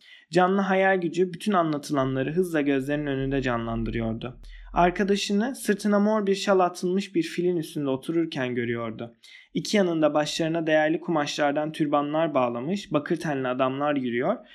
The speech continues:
Sonra birden bir kaplan dişlerini göstererek ağaçların arasından fırlayıp filin hortumuna saldırıyordu. Fakat baron daha da ilginç bir konuya geçip fil avlamakta kullanılan hileyi anlattı.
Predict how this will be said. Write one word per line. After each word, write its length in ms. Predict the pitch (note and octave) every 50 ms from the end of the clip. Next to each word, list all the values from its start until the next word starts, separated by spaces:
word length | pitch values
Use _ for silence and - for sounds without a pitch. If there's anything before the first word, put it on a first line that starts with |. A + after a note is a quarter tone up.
| - - - _
Sonra 360 | - - A3 G#3+ G#3 G#3+ G#3
birden 400 | G3 A3 G#3+ F#3+ G3 F#3+ F#3+ F#3+
bir 120 | G3 F#3+ F#3+
kaplan 480 | - - D#3+ - - E3 E3+ F#3 G3
dişlerini 420 | F3+ - - - F#3 F3+ F3 F#3 F3+
göstererek 680 | F3 D#3+ D#3+ - - F3+ E3+ D#3 C#3 D3 F3+ G3+ - -
ağaçların 480 | F3+ E3 D#3+ D#3+ D#3+ - F#3+ F#3+ F#3+ F3+
arasından 460 | D#3 C#3+ C#3+ C#3+ - C#3 C3 B2+ B2+
fırlayıp 600 | - - D#3 D3+ D3 C#3 C#3+ F3 G3 F#3+ - -
filin 220 | - G3 G3 G3
hortumuna 500 | F#3+ F#3 F3 D#3+ - - E3+ D#3+ D#3 D#3
saldırıyordu. 840 | D#3 - - C3 B2 A#2 G#2+ A#2+ A2+ A#2 A2+ A2 G#2+ - - - - _ _ _ - - - - _
Fakat 420 | - - A3 A3 B3+ A#3+ A#3 A#3+
baron 400 | A3 G#3+ G#3 F#3 F3 G3 A3 A3+
daha 200 | F#3 F3 F#3+ G3
da 60 | G3 G3
ilginç 380 | D#3+ D#3+ D#3 F3 E3+ E3+ F3
bir 140 | F3 F3 E3
konuya 300 | - F3 D#3+ D#3+ E3 E3+
geçip 400 | D#3+ C#3 B2+ B2 - - A3+ A3
fil 240 | - - G3+ F#3 E3+
avlamakta 560 | D#3+ D3+ C#3+ C3 C3 B2+ C3 C3 - C#3 C3+
kullanılan 500 | - D#3 D3+ D3+ D3+ D#3 E3+ F#3+ G#3+ G3+
hileyi 360 | F3+ F3 D#3+ D#3 D#3 D3+ D3
anlattı. 600 | C3 B2+ B2+ A#2+ A#2+ A#2 - - - A2+ A2+ -